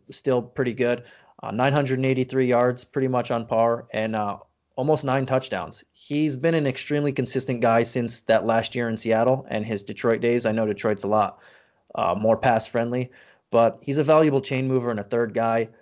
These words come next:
Not someone who's, he can make the occasional big play, but, um, I think he's, he's probably gonna be the most consistent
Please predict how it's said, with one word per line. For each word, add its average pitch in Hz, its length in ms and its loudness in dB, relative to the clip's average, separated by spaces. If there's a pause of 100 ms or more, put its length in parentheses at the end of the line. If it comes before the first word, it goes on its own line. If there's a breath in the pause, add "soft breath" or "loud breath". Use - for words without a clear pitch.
(140 soft breath)
Not 139 220 -2
someone 143 340 0
who's, 120 500 -6
he 147 200 -8
can 175 260 -2
make 165 160 -4
the 147 80 2
occasional 135 400 0
big 123 240 -2
play, 123 240 4
but, 104 400 -2 (320 soft breath)
um, 98 400 -4 (320)
I 120 80 -8
think 143 160 -2
he's, 147 240 -2 (320)
he's 170 260 -2
probably 170 380 4
gonna 147 140 2
be 139 100 2
the 131 80 4
most 127 240 2
consistent 117 600 -4